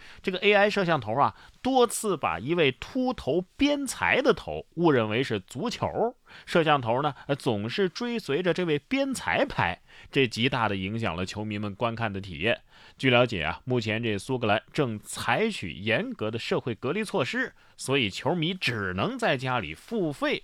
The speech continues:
观看主场比赛的实时转播。这什么意思？裁判的头像皮球。<laughs> 这就是舍不得给摄像小哥鸡腿的后果，是吧？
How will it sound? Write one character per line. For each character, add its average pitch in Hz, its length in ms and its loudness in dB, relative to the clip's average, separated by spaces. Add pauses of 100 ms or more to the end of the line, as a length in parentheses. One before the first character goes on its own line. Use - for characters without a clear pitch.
(140)
观 147 260 6
看 127 280 0
主 127 180 -6
场 123 260 -4
比 85 160 -6
赛 104 180 -2
的 95 80 -4
实 165 260 -4
时 160 180 -2
转 76 400 -4
播。 180 320 -2 (1600)
这 123 200 0 (100)
什 - 180 -6
么 131 80 -6
意 139 80 -4
思？ 110 160 -6 (220)
裁 139 240 -2
判 151 160 -2
的 117 80 -2
头 107 400 -2
像 113 240 -2
皮 131 160 -6
球。 104 340 -4 (640)
<laughs> 165 680 -14
这 156 200 2
就 123 160 0
是 107 140 -2
舍 95 260 -4
不 104 80 -6
得 113 140 0
给 110 160 -4
摄 120 160 -2
像 110 160 -4
小 101 180 -6
哥 107 200 -2
鸡 117 180 -6
腿 98 160 -8
的 87 80 -8
后 120 200 -4
果， 69 220 -12
是 76 60 -12
吧？ 78 260 -8